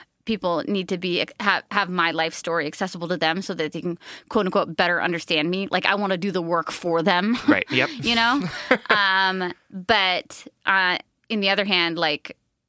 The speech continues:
Speaker 1: I just think that sometimes it makes messy shit, like, four percent less messy.
Speaker 2: Yeah.
Speaker 1: Yeah.
Speaker 2: Yeah. I can see that. I
Speaker 1: Yeah.
Speaker 2: can see both sides.
Speaker 1: Yeah.
Speaker 2: I feel like I just always see it with people who I'm like,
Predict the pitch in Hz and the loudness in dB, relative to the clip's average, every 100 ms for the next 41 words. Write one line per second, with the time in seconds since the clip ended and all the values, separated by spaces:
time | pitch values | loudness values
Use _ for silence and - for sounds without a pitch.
0 | _ _ _ _ _ _ _ _ _ _ | _ _ _ _ _ _ _ _ _ _
1 | _ _ _ _ _ _ _ _ 180 170 | _ _ _ _ _ _ _ _ 0 2
2 | 170 160 165 - 175 170 170 - 175 165 | 2 -4 -10 -6 -4 -2 -4 -4 -2 0
3 | 165 170 170 165 - - _ - 170 165 | -2 -2 -4 -4 -6 -16 _ -10 -4 -4
4 | 160 170 - 180 - _ - 165 147 - | -4 -8 -2 -2 -4 _ -6 -6 -6 -4
5 | 170 151 165 175 - - - 165 - - | -6 -4 -4 -2 -2 -4 -4 -6 -6 -10
6 | 202 _ _ _ 190 185 - _ _ - | -10 _ _ _ -2 -2 -6 _ _ -2
7 | - 190 _ _ _ - 160 - _ _ | -2 -4 _ _ _ -6 -6 -6 _ _
8 | 160 180 143 - 135 _ - 226 160 139 | -4 -2 0 0 -2 _ -4 0 0 0
9 | 117 107 - - - _ - 139 214 202 | 0 0 -4 -6 -12 _ -6 -6 -6 -12
10 | _ _ - 123 160 147 135 131 131 113 | _ _ -2 2 4 4 0 0 0 0
11 | - 110 - - 107 104 104 95 92 90 | 0 -2 -2 -4 -4 -2 0 0 0 -2
12 | - | -6